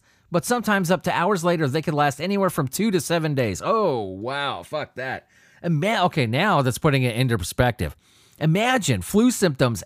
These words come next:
every fucking, uh, f-, for seven days. For seven days, every time that you have, uh, coitus, or e-, even if you shine your helmet, wax the carrot, audition the finger puppets, you know, all that stuff. That's terrible.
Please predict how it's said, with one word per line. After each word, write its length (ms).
every 340
fucking, 580
uh, 140
f-, 260
for 180
seven 400
days. 400
For 120
seven 360
days, 260
every 280
time 260
that 80
you 160
have, 440
uh, 200
coitus, 580
or 160
e-, 220
even 320
if 160
you 80
shine 280
your 120
helmet, 320
wax 300
the 100
carrot, 340
audition 440
the 100
finger 300
puppets, 500
you 100
know, 140
all 220
that 180
stuff. 260
That's 180
terrible. 560